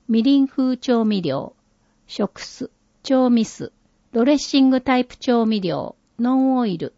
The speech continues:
が入っていた容器です。ペットボトルマークがついていないプラスチック製のボトルは、容器包装プラスチッ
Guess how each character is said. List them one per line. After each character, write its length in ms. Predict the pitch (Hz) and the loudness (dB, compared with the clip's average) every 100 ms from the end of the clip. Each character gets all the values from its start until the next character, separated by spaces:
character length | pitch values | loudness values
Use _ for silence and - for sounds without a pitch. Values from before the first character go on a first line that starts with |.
| - | -6
が 140 | 233 | -4
入 180 | 233 277 | -2 -2
っ 40 | 254 | -2
て 220 | - 208 | -2 -2
い 100 | 202 | 0
た 140 | 220 | -2
容 240 | 202 202 175 | 0 -2 -4
器 180 | - | -8
で 120 | - 165 | -12 -14
す。 240 | - _ _ _ _ _ _ _ _ _ _ _ _ - | -18 _ _ _ _ _ _ _ _ _ _ _ _ -4
ペ 100 | 226 | -4
ッ 20 | |
ト 200 | - 277 | 0 2
ボ 120 | 269 | 2
ト 140 | 269 262 | 2 2
ル 140 | 247 | 4
マ 200 | 247 233 | 4 2
ー 40 | |
ク 140 | - 190 | -2 -4
が 140 | 185 | -4
つ 160 | - 269 | -2 -4
い 80 | 240 | -2
て 180 | 214 | -2
い 80 | 202 | -2
な 140 | 214 214 | 0 -2
い 80 | |
プ 140 | 208 233 | -4 -2
ラ 160 | 254 | -2
ス 140 | 247 - | -2 -10
チ 140 | - | -12
ッ 40 | - | -12
ク 80 | - | -16
製 260 | - 240 233 | -4 -2 0
の 160 | 214 | 0
ボ 120 | 202 196 | -2 -2
ト 160 | 208 | -2
ル 120 | 196 | -2
は、 200 | 180 175 _ _ _ _ _ - | -2 -4 _ _ _ _ _ -2
容 200 | 277 294 | 2 2
器 180 | - - | 0 -4
包 200 | 254 269 | 2 2
装 260 | - 269 247 | 2 -2 0
プ 120 | 247 | -2
ラ 140 | 233 | -4
ス 120 | - | -4
チ 120 | - | -6
ッ 80 | 202 | -6